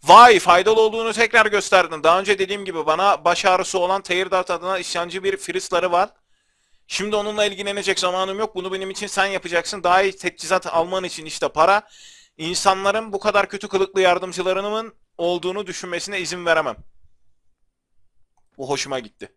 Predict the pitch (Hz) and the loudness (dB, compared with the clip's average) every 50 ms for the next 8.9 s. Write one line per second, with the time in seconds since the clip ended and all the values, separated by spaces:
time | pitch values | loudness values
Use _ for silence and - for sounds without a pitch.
0 | _ - 135 120 - 127 - 131 113 110 98 98 95 - _ _ _ _ _ _ | _ -12 -10 -10 -8 -10 -10 -12 -12 -12 -12 -12 -16 -16 _ _ _ _ _ _
1 | _ _ _ _ _ _ _ _ _ _ _ _ _ _ _ _ _ _ _ _ | _ _ _ _ _ _ _ _ _ _ _ _ _ _ _ _ _ _ _ _
2 | _ - - _ _ _ _ _ _ _ _ _ _ _ - 139 156 175 214 262 | _ -20 -20 _ _ _ _ _ _ _ _ _ _ _ -2 0 2 2 2 2
3 | 269 - 294 254 254 294 262 254 - 240 214 233 226 - 285 254 - 233 202 - | 2 4 6 6 8 8 6 4 4 4 4 4 4 2 0 0 2 2 4 8
4 | 190 196 - 262 208 - - 226 247 262 254 226 220 202 180 180 185 190 202 220 | 8 6 6 4 0 4 6 6 6 6 4 2 2 0 0 0 -2 -2 -2 -2
5 | 214 214 202 151 175 185 202 247 240 - - - - - - - 151 151 143 170 | 0 0 0 0 0 -2 -2 -4 -6 -12 -18 -20 -20 -20 -14 -10 -10 -8 -4 -2
6 | 208 220 214 - 226 226 220 220 226 233 240 254 - - - - - - 151 151 | -2 -2 -2 -2 -4 -2 -2 -2 -2 -2 -4 -4 -8 -10 -16 -18 -14 -12 -8 -4
7 | 185 208 - - 208 208 233 247 247 247 233 226 214 220 226 254 233 220 202 214 | -4 -2 0 2 2 2 2 2 -2 0 2 2 2 2 0 -4 -2 0 2 2
8 | 214 214 - 220 202 202 - 226 220 - - 233 220 214 208 214 247 | 2 2 2 0 0 0 -2 -2 -4 -2 2 4 4 4 4 0 -4